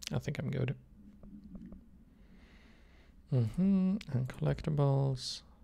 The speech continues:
Oh, merry-go-round horse. Object should ke-, be kept in a confined space when unbound. A fiberglass horse once used as a seat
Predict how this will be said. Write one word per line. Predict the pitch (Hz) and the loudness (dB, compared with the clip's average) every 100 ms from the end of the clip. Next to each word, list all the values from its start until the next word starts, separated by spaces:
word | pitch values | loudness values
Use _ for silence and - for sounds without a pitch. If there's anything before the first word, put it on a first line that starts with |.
| - - - - - - - - | -20 -20 -20 -20 -20 -18 -10 4
Oh, | 302 | 6
merry-go-round | - 135 131 143 147 147 | 8 8 10 8 8 6
horse. | - - 110 - - - - - - - - - - - - | 6 4 4 0 -10 -16 -20 -20 -20 -20 -20 -20 -20 0 4
Object | 180 160 - - - | 6 6 2 -4 -10
should | - 151 135 | 2 2 2
ke-, | - - - 147 | -4 -6 -2 2
be | 117 | 4
kept | 127 139 135 | 6 6 6
in | |
a | 127 | 6
confined | 120 120 123 123 | 4 6 4 4
space | - 131 123 | 2 2 4
when | 131 | 2
unbound. | 117 131 143 131 123 131 - - - - - | 2 2 2 4 2 0 -8 -14 -12 -12 -6
A | - | 6
fiberglass | 185 180 156 147 - | 8 10 10 10 8
horse | 147 151 | 6 8
once | 139 123 | 8 8
used | 123 127 | 8 6
as | 135 | 4
a | 107 | 0
seat | - - 156 - | -2 0 0 0